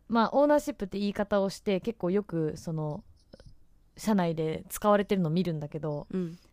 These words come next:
Speaker 1: それと同じような感じだなって今思った。
Speaker 2: うん。そう。それをエーティーアイって言ってるのがちょっと素敵に面白いなと思った。
Speaker 1: へー。伝わらんやろ、新入社員とか。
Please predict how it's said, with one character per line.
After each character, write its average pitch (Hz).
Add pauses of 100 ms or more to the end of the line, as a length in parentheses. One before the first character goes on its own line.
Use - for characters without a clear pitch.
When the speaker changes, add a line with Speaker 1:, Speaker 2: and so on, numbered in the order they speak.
(160)
Speaker 1:
そ -
れ 247
と 214
同 226
じ 226
よ 240
う 214
な 175
感 175
じ 160
だ 165
な 165
っ -
て 165
今 151
思 151
っ 147
た。 - (160)
Speaker 2:
う 180
ん。 165 (260)
そ -
う。 -
そ -
れ 202
を 208
エ 208
ー 214
テ 247
ィ 240
ー 247
ア -
イ 220
っ -
て -
言 165
っ -
て 180
る 165
の 160
が 160
ち -
ょ -
っ -
と 151
素 -
敵 165
に 160 (180)
面 175
白 170
い 151
な 147
と -
思 -
っ 160 (120)
た。 170 (640)
Speaker 1:
へ 170
ー。 -
伝 339
わ 427
ら 453
ん 349
や 202
ろ、 165
新 185
入 180
社 180
員 156
と 143
か。 147